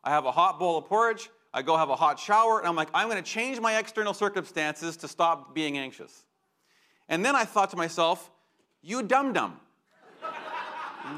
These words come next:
Why don't you do what you're gonna tell your congregation to do in your sermon this morning?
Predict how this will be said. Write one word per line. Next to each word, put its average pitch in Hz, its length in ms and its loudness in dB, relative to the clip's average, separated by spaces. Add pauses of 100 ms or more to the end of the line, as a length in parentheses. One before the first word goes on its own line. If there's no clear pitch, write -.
Why 262 420 4
don't 254 340 2
you 226 220 -2
do 202 560 0
what 202 180 2
you're 208 140 2
gonna 214 240 2
tell 220 340 2
your 214 140 2
congregation 208 720 0
to 202 140 -2
do 175 480 0
in 220 240 -2
your 214 160 2
sermon 269 440 2
this 190 160 -2
morning? 127 460 -2